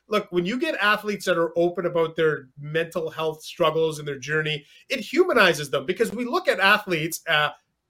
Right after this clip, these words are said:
injured, uh, meth notwithstanding here, but we look at them as, like, um, <laughs> uh, like, that they're invincible.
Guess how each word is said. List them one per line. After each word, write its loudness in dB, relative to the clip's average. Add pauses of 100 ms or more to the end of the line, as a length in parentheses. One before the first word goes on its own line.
(140)
injured, 2
uh, 2
meth 4
notwithstanding 2
here, 0
but 2
we -2
look -2
at -2
them 2
as, 0
like, 2 (160)
um, 0 (260)
<laughs> -4
uh, 2 (340)
like, -2
that 2
they're 6
invincible. 0